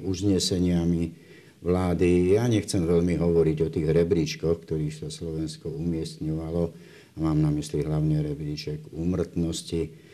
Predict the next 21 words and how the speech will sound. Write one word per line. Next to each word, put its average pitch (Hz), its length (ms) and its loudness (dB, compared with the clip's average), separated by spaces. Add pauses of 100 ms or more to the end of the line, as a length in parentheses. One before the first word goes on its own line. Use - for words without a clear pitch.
(140)
Nechcem 80 400 -6
ani 78 240 2
veľmi 80 320 0
už 78 320 -2
sa 76 80 -2
k - 80 -18
tomu 82 240 0
vracať 78 400 -2
a 78 80 2
posudzovať 76 800 -2
dĺžku 90 560 2
núdzového 80 640 2
stavu, 87 480 0
ktoré 76 320 -8
Slovensko 73 640 -10
malo. 85 480 -2 (480)
A - 80 -12
koniec 80 320 0
koncov 85 400 0
mimoriadna 80 800 -2
situácia 78 640 -4